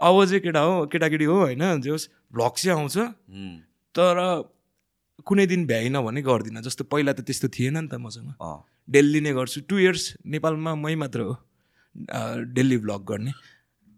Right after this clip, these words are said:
Speaker 2: त्यसको फेरि अनि अर्कै level of challenge। तर तिमीले ठ्याक्क जुन भन्यो नि त आफ्नो sense of judgment-को कुरा,
Speaker 1: उम्।
Speaker 2: किनभने ल एउटा सिधै बाटोमा गइरहेछौँ भने पनि स्टियरिङ भनौँ न, वान पर्सेन्टले, वान डिग्रीले मात्र मोडेको छ भने पनि त्यो त,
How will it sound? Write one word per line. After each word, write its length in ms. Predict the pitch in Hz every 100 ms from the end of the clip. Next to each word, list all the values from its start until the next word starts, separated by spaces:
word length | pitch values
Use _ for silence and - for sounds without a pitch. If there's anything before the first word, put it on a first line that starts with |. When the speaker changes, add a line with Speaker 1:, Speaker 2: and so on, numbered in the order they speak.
| _
Speaker 2:
त्यसको 240 | 147 -
फेरि 220 | 156 135 117
अनि 120 | 101
अर्कै 240 | 107 104
level 280 | 123 104 95
of 100 | 95
challenge। 460 | - 92 85 80 98
तर 120 | 101
तिमीले 220 | 131 139
ठ्याक्क 240 | - 139
जुन 240 | 120 117 107
भन्यो 260 | 85 85
नि 60 | 104
त 80 | 107
आफ्नो 260 | 107 110
sense 240 | 101 120 113
of 120 | 117
judgment-को 480 | 95 101 101 95 92
कुरा, 240 | 78 101 110
Speaker 1:
उम्। 340 | 127 123 135
Speaker 2:
किनभने 220 | 139 131
ल 40 | 135
एउटा 200 | 123 135
सिधै 480 | - - - 135 165
बाटोमा 340 | 139 135 131
गइरहेछौँ 580 | 107 110 104 98 110 101
भने 80 | 82
पनि 160 | 110
स्टियरिङ 440 | 117 - 127 120 101
भनौँ 160 | 87
न, 140 | 107 98
वान 180 | 107
पर्सेन्टले, 520 | 147 147 139 143 127 123
वान 260 | 117 151
डिग्रीले 300 | 143 127 135
मात्र 240 | 127 123 123
मोडेको 360 | 117 113 107
छ 60 | 107
भने 200 | 104 87
पनि 260 | 143 151 - _ - - _ _ _ -
त्यो 160 | 151
त, 120 | 160